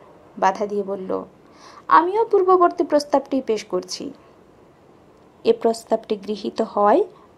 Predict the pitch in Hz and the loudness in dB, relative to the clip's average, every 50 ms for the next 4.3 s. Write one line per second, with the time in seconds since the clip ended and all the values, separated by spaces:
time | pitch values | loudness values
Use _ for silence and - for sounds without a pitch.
0 | - - 214 202 196 196 185 190 185 185 190 190 185 185 180 185 185 - - 180 | -2 2 4 4 4 2 -4 -8 -6 -6 -8 -8 -6 -6 -8 -8 -10 -12 -14 -12
1 | 180 175 175 175 185 - 185 - - - - _ _ _ _ _ _ _ - - | -12 -10 -8 -8 -8 -8 -10 -10 -12 -16 -20 _ _ _ _ _ _ _ -20 -20
2 | - - - - - 262 262 302 330 320 - - 302 294 294 294 285 294 320 370 | -20 -20 -6 4 4 4 6 6 2 0 -2 -4 0 0 0 2 2 2 2 2
3 | - - 226 202 196 190 190 - 196 190 196 - 185 180 175 175 175 190 190 185 | 0 0 0 0 0 -8 -4 -4 -4 -4 -4 -6 -6 -6 -6 -6 -6 -6 -6 -6
4 | - 196 - - - | -6 -10 -10 -10 -12